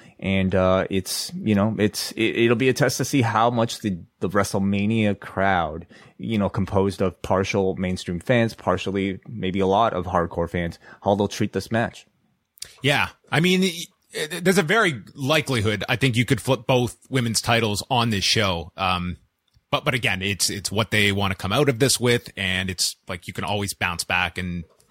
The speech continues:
Speaker 2: uh, make the argument that why flip both when we can just do one and save another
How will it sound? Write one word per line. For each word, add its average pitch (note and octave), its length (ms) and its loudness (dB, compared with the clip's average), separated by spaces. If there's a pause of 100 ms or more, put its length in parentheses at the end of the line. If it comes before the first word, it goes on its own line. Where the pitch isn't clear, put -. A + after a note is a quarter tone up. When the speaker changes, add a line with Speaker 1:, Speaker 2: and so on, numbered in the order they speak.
Speaker 2:
uh, - 60 -8 (720)
make E3+ 220 0
the D#3 140 2
argument C3+ 460 2
that A#2 160 2
why B2+ 220 0
flip C3 340 -4
both C#3 320 0
when A#2 140 -2
we A2+ 100 0
can A2+ 140 -4
just A2+ 180 -4
do A2 100 -4
one C#3+ 460 0 (180)
and A2 160 -2
save C3 220 4
another B2+ 460 2